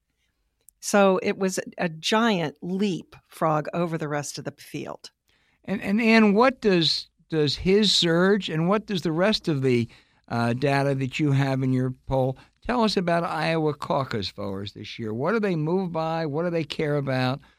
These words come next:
Speaker 2: Uh, why? What appeals to them?
Speaker 1: Well, uh,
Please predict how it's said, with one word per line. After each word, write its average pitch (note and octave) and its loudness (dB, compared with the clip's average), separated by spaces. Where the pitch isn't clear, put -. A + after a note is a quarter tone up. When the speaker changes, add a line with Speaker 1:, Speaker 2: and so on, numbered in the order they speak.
Speaker 2:
Uh, A2+ -4
why? D3+ -2
What C#3+ 2
appeals C#3+ -2
to F#2+ -12
them? D2 -14
Speaker 1:
Well, D4+ 2
uh, A#3 -2